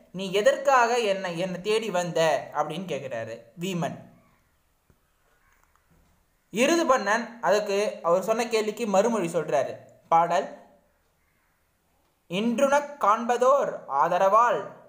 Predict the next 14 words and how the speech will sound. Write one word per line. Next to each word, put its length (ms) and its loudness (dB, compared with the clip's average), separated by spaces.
யான் 400 0
இங்கன் 640 -8
மன்றர் 520 -2
மலத்தாராய் 840 2
வந்தடைந்தேன்" 680 0
என்றான். 560 0
"ஒடியார் 540 2
வெண்கனியால் 840 0
மேல் 280 -6
உண்ணத் 500 -6
துறப்ப 600 2
தெரியாது 600 2
முன்போந்த 720 -4
செய்." 480 -10